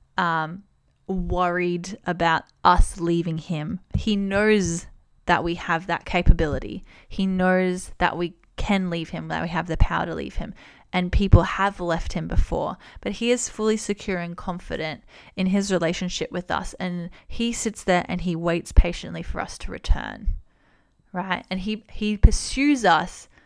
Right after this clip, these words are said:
not in an anxious way, not in a, "I have to win them back, I can't live without them."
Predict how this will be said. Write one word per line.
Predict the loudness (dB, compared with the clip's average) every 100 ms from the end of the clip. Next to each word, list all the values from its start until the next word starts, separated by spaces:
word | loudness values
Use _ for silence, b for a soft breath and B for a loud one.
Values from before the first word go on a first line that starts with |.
| b
not | -4 0 2
in | 0
an | 0
anxious | 0 0 4 4 6
way, | 4 4
not | 2 4 4
in | 2
a, |
"I | 0 0
have | 0 -2 -6
to | 0
win | 2 2
them | -2 0
back, | 0 0 -4 -12 B B B B -14
I | -12
can't | -10 -8 -2
live | -2 2
without | 2 4 0 -2
them." | -6 -6